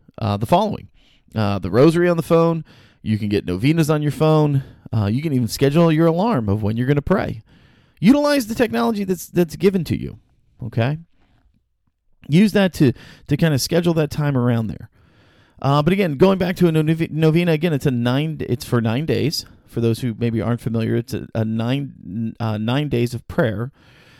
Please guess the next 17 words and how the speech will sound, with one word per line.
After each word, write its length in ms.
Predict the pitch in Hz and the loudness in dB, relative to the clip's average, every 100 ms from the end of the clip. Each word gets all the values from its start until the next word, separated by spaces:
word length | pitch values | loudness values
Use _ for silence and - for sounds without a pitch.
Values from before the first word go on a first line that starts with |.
| _ _ | _ _
uh, 300 | - 110 110 | -4 -2 -2
for, 320 | 113 - 101 71 | -6 -12 -14 -10
typically 400 | 165 277 214 170 | -4 -2 2 2
regarding 440 | 139 131 123 123 117 | 2 2 2 2 0
a 80 | 110 | -2
particular 400 | - 113 107 104 | -2 -2 -4 -4
saint 340 | - 147 143 | -2 -2 -2
or 80 | 113 | -4
feast 260 | - 127 | -4 -4
day 100 | 123 | -2
that's 160 | 110 104 | -2 -4
coming 260 | 113 110 117 | -4 -2 0
up 200 | 160 - _ _ _ _ - | -2 -4 _ _ _ _ -2
in 140 | 117 | 0
preparation 600 | - 135 110 107 107 104 | 2 0 2 -2 -2 -6
of. 380 | - - - - | -8 -14 -16 -16
So, 440 | - 147 139 127 | 0 2 2 0